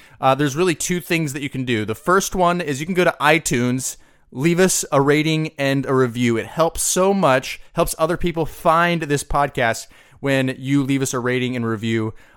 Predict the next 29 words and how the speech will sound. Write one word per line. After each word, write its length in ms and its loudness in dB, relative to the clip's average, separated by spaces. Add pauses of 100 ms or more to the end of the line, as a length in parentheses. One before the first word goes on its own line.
(120)
on 180 0
iTunes. 720 -4
Incredibly 640 0
helpful. 400 -2
So 360 -2 (200)
if 120 -14
you 100 -2
want 160 2
to 40 0
give 180 -2
back 200 4
today, 320 0
that's 200 -2
the 100 -6
first 320 -4
thing 160 -2
that 80 -2
you 80 -10
can 160 -8
do. 300 -2 (180)
The 100 -4
second 340 2
thing 120 0
that 80 0
you 80 -2
can 140 -2
do 100 4
today 360 2
is 320 -2